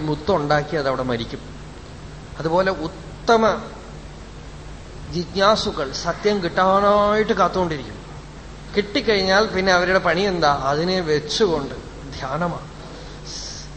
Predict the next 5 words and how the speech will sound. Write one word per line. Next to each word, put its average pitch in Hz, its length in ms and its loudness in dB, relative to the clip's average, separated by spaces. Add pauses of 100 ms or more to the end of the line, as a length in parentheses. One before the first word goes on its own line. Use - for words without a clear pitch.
(220)
സത്യത്തിനെ 196 680 2
പൂർണ്ണമായി 214 760 8
പ്രകാശിപ്പിക്കാനുള്ള 190 1120 6
തപസ്സാണ്. 165 600 2 (1300)
തപസ്സിനുള്ള 196 680 2